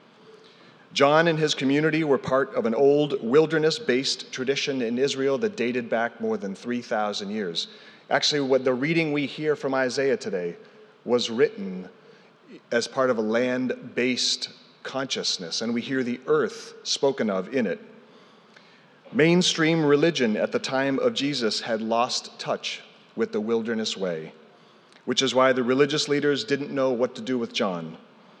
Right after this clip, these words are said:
They didn't recognize him or what he represented. But Jesus did,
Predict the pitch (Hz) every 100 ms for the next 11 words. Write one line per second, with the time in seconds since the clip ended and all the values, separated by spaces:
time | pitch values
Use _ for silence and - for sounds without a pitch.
0 | - - _ 110 107 110 104 127 139 127
1 | 131 131 - 131 135 131 - - 104 110
2 | 110 113 107 98 95 95 90 76 - -
3 | - - - - - - - - - _
4 | _ _ - 143 139 165 202 156 139 -
5 | - 151 110 80